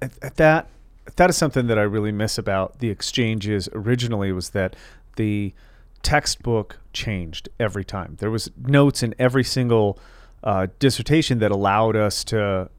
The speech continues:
you know, a-, and, and this was from feedback from people who showed up to, you know, "Oh, that guy had a good question, and that's a really interesting, maybe that's good for everybody."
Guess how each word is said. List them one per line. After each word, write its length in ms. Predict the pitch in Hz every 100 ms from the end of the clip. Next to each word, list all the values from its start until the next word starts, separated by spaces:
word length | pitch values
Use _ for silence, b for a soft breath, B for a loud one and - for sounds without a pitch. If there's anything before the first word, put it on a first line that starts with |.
| -
you 140 | 123 113
know, 240 | 98 95 -
a-, 140 | -
and, 180 | 156 131
and 200 | - 127
this 140 | 131 165
was 120 | 185
from 220 | - 113
feedback 440 | - 127 107 101 -
from 120 | 101
people 240 | 117 107
who 100 | 95
showed 260 | 98 113 110
up 280 | 180 - - b b b b b -
to, 420 | 139 127 117 113
you 100 | 127
know, 240 | 123 107 120 -
"Oh, 100 | 123
that 160 | 127
guy 120 | 120 110
had 100 | 110
a 40 |
good 180 | 98 104
question, 420 | - 127 - 120
and 80 | 101
that's 180 | 98 95
a 60 |
really 200 | 107 104
interesting, 340 | 104 95 113 101
maybe 220 | 113 113
that's 260 | 107 98 -
good 240 | - 104
for 160 | - 95
everybody." 460 | 107 104 95 82